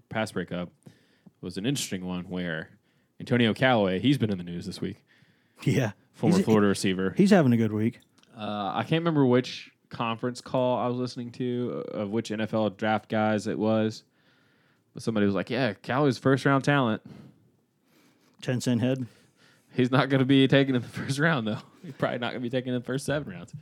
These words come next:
Speaker 2: Yeah, there's some, some concerns there. When you
Speaker 1: He's
Speaker 2: show up at the combine.
Speaker 1: He's a knucklehead.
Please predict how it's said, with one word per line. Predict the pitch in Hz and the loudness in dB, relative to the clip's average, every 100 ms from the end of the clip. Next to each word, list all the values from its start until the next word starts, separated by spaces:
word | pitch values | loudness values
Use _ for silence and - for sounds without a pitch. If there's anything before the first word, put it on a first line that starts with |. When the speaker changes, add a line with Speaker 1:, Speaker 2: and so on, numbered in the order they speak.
| - | 2
Speaker 2:
Yeah, | 233 247 254 | 4 4 2
there's | 247 277 - | -4 -6 -10
some, | - - 277 247 | -12 0 0 2
some | - 254 | 4 4
concerns | - 226 - 185 143 | 6 6 6 4 4
there. | 127 147 | 0 4
When | 214 | 6
you | 277 | 6
Speaker 1:
He's | |
Speaker 2:
show | 240 226 | 4 2
up | 196 | 2
at | 170 | -2
the | - | -4
combine. | - 156 147 123 120 110 110 - | 0 4 4 2 0 -2 -6 -2
Speaker 1:
He's | 147 | 0
a | 113 | 2
knucklehead. | 127 131 92 90 85 | 2 2 -2 -6 -10